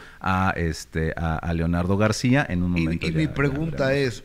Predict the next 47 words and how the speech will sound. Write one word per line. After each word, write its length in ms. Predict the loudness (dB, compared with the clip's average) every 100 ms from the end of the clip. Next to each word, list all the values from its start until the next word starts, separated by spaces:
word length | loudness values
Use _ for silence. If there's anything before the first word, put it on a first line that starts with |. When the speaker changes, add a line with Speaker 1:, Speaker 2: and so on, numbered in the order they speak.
| -16
Speaker 2:
es, 60 |
¿servirá 680 | -8 -4 -4 -2 0 0 2
de 180 | 2 2
algo 380 | 2 2 0
eso? 360 | -2 -4 -6 -6
Speaker 1:
Pues 160 | -4 -2
yo 100 | 0
la 140 | 2
verdad 180 | 2 2
es 80 | 0
que 100 | 0
muchas 280 | -2 0 -2
veces 240 | -2 -2
creo 180 | -2 -2
que 140 | -2
no, 260 | -2 -2 -2
¿no? 200 | -2 0
La, 120 | 0
es 160 | 0 -2
un 80 |
poco 240 | -2 0 2
como 180 | 2 2
para 260 | 2 0
querer 280 | 0 0 2
ejercer 460 | 2 0 2 0 4
presión 580 | 2 4 4 6 6
y 80 | 6
obviamente 640 | 6 4 2 2 0 0 0
en 160 | 0
esta 280 | 0 0 -2
cuestión 520 | -2 -2 0 0 2
de 240 | 2 0 -2 -8 -20 -6
recurres 560 | -4 -2 -2 0 2
a 40 | 2
lo 160 | 2
que 120 | 0
sea 260 | 0 4 4
estando 380 | 4 4 4 4
desesperado, 840 | 2 -2 0 2 4 4 2 0 -8 -20 -4
pero, 580 | -2 0 -2 -2 -4 -6 -6
pues, 240 | -6 -6 -4
no 300 | -2 0 -2
es 80 | -2
como 180 | -4
que 100 | -2
las 240 | -4 -6 -6
autoridades 1000 | -6 -4 -4 -2 -2 -4 -6 -12 -16